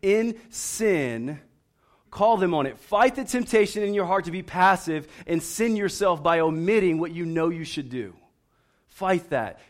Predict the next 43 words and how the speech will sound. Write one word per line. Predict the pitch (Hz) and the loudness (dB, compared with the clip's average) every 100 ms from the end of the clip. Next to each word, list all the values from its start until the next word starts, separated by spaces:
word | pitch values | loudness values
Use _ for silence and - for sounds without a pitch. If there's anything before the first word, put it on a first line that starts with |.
| _ | _
Tell | - 185 175 | -6 -2 0
them | 170 165 | 0 -2
anyway. | 135 104 87 - _ _ _ _ _ _ _ _ _ _ _ _ _ | -2 -4 -10 -18 _ _ _ _ _ _ _ _ _ _ _ _ _
Don't | 131 175 | -4 -4
be | 180 | -4
passive | - 156 156 - 127 | -6 0 0 0 -10
about | 120 123 127 | -4 -2 -2
it | 123 | -6
because | 123 127 135 | -8 -8 -8
you | 190 | -10
could | 139 | -12
save | - - 165 147 | -12 -8 -6 -6
a | 127 | -4
brother | 139 135 | -4 -4
and | 123 | -8
sister | - 135 127 | -8 -14 -12
from | 120 | -12
destroying | 107 - 135 127 120 | -12 -12 -10 -8 -8
their | 107 117 | -10 -12
own | 117 117 113 _ _ - | -12 -12 -14 _ _ -18
life. | 110 110 95 - - _ _ _ - | -10 -8 -10 -16 -20 _ _ _ -10
Don't | 135 147 127 | -8 -6 -8
wait | 135 | -10
until | 117 110 107 | -10 -12 -14
it's | - | -14
too | - 107 | -18 -16
late. | 90 65 _ _ _ _ _ _ _ _ _ | -16 -20 _ _ _ _ _ _ _ _ _
Call | - 147 147 | -14 -8 -6
them | 139 131 | -6 -8
on | 117 123 | -8 -8
their | 117 | -10
sin | 110 127 113 | -10 -10 -10
so | - | -12
that | 104 104 | -12 -10
they | 120 127 | -8 -6
have | 120 | -8
the | 113 | -8
opportunity | 113 120 117 123 110 | -12 -12 -14 -12 -12
to | 101 | -14
repent, | 95 - 143 147 - _ _ _ _ _ | -16 -12 -10 -10 -16 _ _ _ _ _
faith | _ - 135 135 131 | _ -14 -12 -10 -10
in | 113 | -12
Jesus, | 113 131 127 127 - | -10 -12 -10 -12 -12